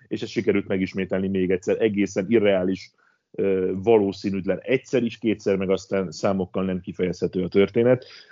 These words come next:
Szóval én meg azért mondtam egyébként az Atlantát, mert, ö, nekem ilyen nagyon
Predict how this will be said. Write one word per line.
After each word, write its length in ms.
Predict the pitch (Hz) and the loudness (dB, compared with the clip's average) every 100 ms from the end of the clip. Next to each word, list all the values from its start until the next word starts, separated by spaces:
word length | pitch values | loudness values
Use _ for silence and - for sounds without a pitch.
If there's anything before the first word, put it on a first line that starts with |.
| _ | _
Szóval 640 | 117 - 143 127 139 135 | -6 4 4 6 6 6
én 280 | 113 90 147 | 0 -2 -4
meg 200 | 156 135 | -4 -6
azért 320 | - 208 156 123 | -4 -2 -2 -4
mondtam 320 | 117 113 107 | -8 -10 -10
egyébként 380 | 110 113 120 113 | -4 -4 -4 -4
az 80 | 113 | -4
Atlantát, 540 | 113 120 117 117 117 | -4 -6 -6 -8 -8
mert, 360 | 120 120 117 131 | -4 -4 -4 0
ö, 140 | 123 120 _ _ _ _ - - | 0 -2 _ _ _ _ -20 -8
nekem 400 | 135 135 151 151 | -4 0 0 2
ilyen 140 | 156 | 2
nagyon 440 | 156 190 139 113 | 4 4 4 0